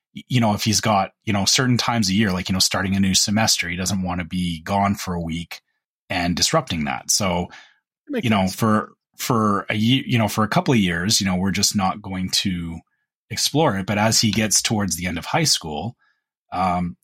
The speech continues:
Speaker 1: yeah, you know, having the annual passes back, like, we, we used them previously and I loved it. I thought it was awesome because, you know, on top of, um, you know, on top of, you know, D V C being s-, relatively cheap,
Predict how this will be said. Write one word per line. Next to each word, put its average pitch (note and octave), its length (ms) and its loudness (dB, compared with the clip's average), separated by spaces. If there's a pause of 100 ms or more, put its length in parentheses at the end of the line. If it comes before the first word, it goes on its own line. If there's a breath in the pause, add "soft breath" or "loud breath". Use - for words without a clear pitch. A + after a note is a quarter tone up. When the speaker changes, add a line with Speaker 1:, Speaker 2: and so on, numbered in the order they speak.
Speaker 1:
yeah, A#2+ 220 0
you G2 140 -2
know, G2+ 120 2
having A2+ 480 2
the G2+ 140 2
annual G2+ 260 2
passes F#2+ 460 0
back, A#2 280 2
like, G2 160 -6
we, G#2+ 180 2
we A#2+ 120 4
used B2+ 300 4
them F#2 100 0
previously A2+ 420 0
and E2+ 100 -4
I A#2 80 2
loved F#2+ 300 -2
it. C#2 60 -8
I D#2+ 120 -6
thought F2+ 200 -2
it D#2 40 -6
was D#2 120 -4
awesome D#2+ 520 0
because, E2 500 -4
you F2+ 60 -2
know, E2 120 -2
on E2+ 140 -2
top G2+ 340 0
of, F2 380 -4 (560)
um, D#2 580 0 (760)
you - 220 0
know, G#2 80 2
on G2+ 100 2
top A#2+ 240 0
of, F#2 160 -4 (100)
you A2+ 80 2
know, G2+ 80 -2
D G2 220 2
V F2 100 0
C C3 300 4
being F#2 300 0
s-, - 300 0
relatively F2+ 720 -4
cheap, F2 400 -2